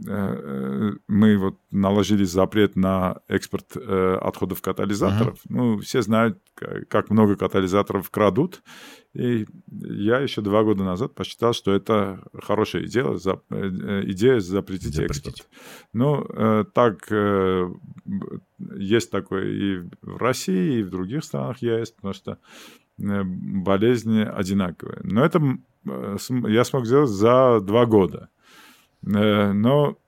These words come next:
Speaker 1: все равно сделали, да, и есть много вещей, которые очень долго, да, там получается. Щас я, э, я думаю, что долго это один год,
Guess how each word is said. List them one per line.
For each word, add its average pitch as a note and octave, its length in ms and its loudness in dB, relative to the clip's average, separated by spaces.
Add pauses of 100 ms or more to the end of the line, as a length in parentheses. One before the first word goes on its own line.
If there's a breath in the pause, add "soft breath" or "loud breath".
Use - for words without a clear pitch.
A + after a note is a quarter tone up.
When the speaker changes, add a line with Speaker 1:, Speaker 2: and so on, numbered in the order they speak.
(1200)
Speaker 1:
все A#2+ 200 2
равно A#2+ 280 4
сделали, G2 460 -2
да, A#2+ 180 -2
и G#2+ 80 0
есть G2+ 400 -2 (540)
много G#2+ 440 6
вещей, F#2 440 -2
которые G#2 540 -2 (500 soft breath)
очень G#2 480 0
долго, G2+ 380 4
да, G#2+ 180 -8
там G2 180 -6
получается. G2 800 -6 (460 loud breath)
Щас G#2 280 0
я, G#2 200 2 (320)
э, G2 480 0
я G2 160 4
думаю, A2+ 220 6
что G#2 160 2
долго G2 380 4
это F#2 280 2
один G2 280 4
год, D3 360 2